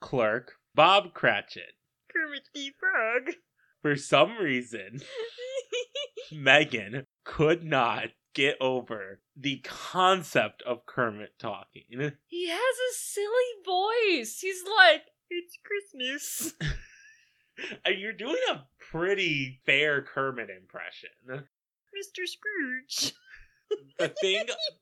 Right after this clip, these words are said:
Speaker 2: <laughs>
Speaker 1: the thing about this Kermit
Speaker 2: Could I have a day?
Speaker 1: <laughs> You just get
Speaker 2: Christmas. It took me, like, two scenes to stop laughing every time he talked.
Speaker 1: So the fun thing is, this Kermit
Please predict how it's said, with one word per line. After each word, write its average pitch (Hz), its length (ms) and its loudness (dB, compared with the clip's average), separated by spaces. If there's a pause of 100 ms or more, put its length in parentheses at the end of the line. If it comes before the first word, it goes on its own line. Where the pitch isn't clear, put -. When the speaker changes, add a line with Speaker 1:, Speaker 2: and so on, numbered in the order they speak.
(120)
Speaker 2:
<laughs> - 500 -20
Speaker 1:
the 143 120 -6
thing 226 220 -4
about 240 420 0 (520)
this 156 300 0
Kermit 110 580 -8 (100)
Speaker 2:
Could 403 140 2
I 403 200 6 (140)
have 403 140 0
a 381 160 -4
day? 247 520 -6 (120)
Speaker 1:
<laughs> - 140 -12 (560)
You 208 100 2
just - 160 -4
get 262 160 0
Speaker 2:
Christmas. - 380 -8 (680)
It 269 180 -16
took 247 260 -2
me, 311 120 -6
like, 339 260 -4 (100)
two 330 400 -8
scenes 320 560 -6
to 285 120 -12
stop 269 540 0
laughing 262 580 0
every 269 380 -2
time 269 320 -4
he 262 100 -20
talked. - 840 -4 (420)
Speaker 1:
So 165 280 0
the 156 160 -4 (100)
fun 196 340 0
thing 180 240 -6
is, 104 420 -8 (500)
this 170 260 -2
Kermit 127 500 -2